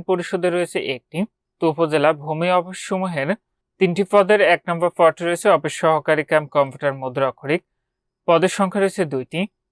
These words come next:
দুই নম্বর পদ হচ্ছে নাজির কাম ক্যাশিয়ার, পদের সংখ্যা রয়েছে দুইটি।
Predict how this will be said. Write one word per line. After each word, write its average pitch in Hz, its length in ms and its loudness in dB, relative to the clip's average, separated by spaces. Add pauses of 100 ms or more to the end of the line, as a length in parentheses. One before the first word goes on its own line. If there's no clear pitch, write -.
(100)
দুই 151 200 0
নম্বর 151 300 2
পদ 175 200 4
হচ্ছে 185 160 -2 (100)
নাজির 180 320 0
কাম 190 120 0 (100)
ক্যাশিয়ার, 196 480 2
পদের 143 280 2
সংখ্যা 147 240 -8
রয়েছে 139 300 -6
দুইটি। 127 280 -8